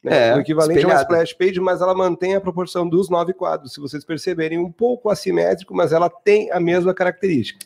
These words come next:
Speaker 2: Exatamente. E aí nós vamos falar, terminando aí, eh, o nosso... Né?
Speaker 1: Só, só aquela questão da simetria, eh, o Moore repete isso em outras obras. Se vocês
Speaker 2: Sim.
Speaker 1: correm aí, peguem, corram, perdão.
Speaker 2: Prometia.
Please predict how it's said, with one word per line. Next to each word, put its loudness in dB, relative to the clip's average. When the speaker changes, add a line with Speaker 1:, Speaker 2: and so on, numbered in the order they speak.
Speaker 2:
Exatamente. -2
E 0
aí 4
nós 4
vamos 2
falar, 6
terminando 0
aí, 4
eh, 2
o -2
nosso... -8
Né? -4
Speaker 1:
Só, 0
só 2
aquela 4
questão 4
da 6
simetria, 2
eh, 4
o 4
Moore 6
repete 2
isso -2
em 2
outras 0
obras. 0
Se -16
vocês -6
Speaker 2:
Sim. 2
Speaker 1:
correm 8
aí, 6
peguem, 2
corram, 4
perdão. 0
Speaker 2:
Prometia. 0